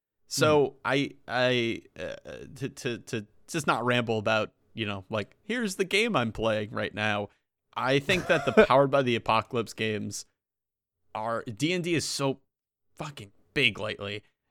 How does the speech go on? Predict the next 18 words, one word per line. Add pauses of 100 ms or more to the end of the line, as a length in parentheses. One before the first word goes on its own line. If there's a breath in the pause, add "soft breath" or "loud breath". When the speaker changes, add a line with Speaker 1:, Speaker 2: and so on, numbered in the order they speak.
Speaker 1:
and
it
makes
me
mad
'cause
I'm
like,
"There
are
so
many
games
out
Speaker 2:
Hmm.
Speaker 1:
there,"
and,
like,